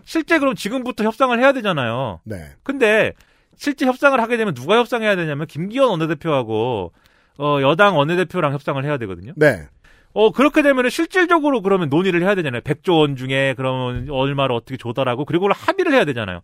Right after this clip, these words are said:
Speaker 2: 네.
Speaker 1: 합의를 할 수 있냐? 없어요, 국민의힘은. 그러니까 김종인 위원장은 추경은 뭐 당신들이 알아서 하시고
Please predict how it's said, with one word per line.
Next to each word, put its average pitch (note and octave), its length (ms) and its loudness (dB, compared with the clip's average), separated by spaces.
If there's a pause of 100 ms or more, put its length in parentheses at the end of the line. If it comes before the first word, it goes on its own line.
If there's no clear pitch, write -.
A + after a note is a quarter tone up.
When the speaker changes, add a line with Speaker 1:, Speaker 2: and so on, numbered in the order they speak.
(100)
Speaker 2:
네. F#3+ 120 2 (100)
Speaker 1:
합의를 D4+ 260 0
할 B3+ 80 0
수 C4 140 -8
있냐? C#3 280 -4 (340)
없어요, F#3+ 340 2
국민의힘은. G2 760 -8 (320)
그러니까 E3+ 280 2
김종인 D3+ 360 0
위원장은 A2+ 680 0 (640)
추경은 B3 520 0
뭐 D#3+ 220 2 (400)
당신들이 G#3 400 -2
알아서 D3 260 0
하시고 G3+ 500 -6